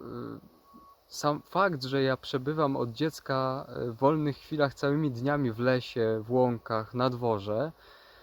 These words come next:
y, no, przez dwadzieścia lat nie zaobserwowałem tego owada, no, ale nareszcie to się udało i tym bardziej się cieszę, że udało mi się, y, tego owada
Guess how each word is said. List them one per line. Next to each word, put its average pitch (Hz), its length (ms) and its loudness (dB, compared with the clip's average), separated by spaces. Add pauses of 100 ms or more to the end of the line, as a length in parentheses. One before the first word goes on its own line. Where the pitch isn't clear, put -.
(180)
y, 127 320 -2
no, 143 160 0
przez 160 300 -2
dwadzieścia 151 520 0
lat 160 200 2
nie 165 180 0
zaobserwowałem 156 880 2
tego 110 300 0
owada, 104 640 -2 (440)
no, 131 140 -2
ale 185 260 2
nareszcie 156 840 -2
to 131 120 0
się 113 380 -2 (100)
udało 120 520 2
i 139 120 -4
tym 135 180 -2
bardziej 151 380 -2
się 127 160 -6
cieszę, 151 380 -6
że 135 260 -4
udało 135 420 2
mi 127 160 -2
się, 120 340 -2 (800)
y, 113 240 -4
tego 117 300 2
owada 107 520 0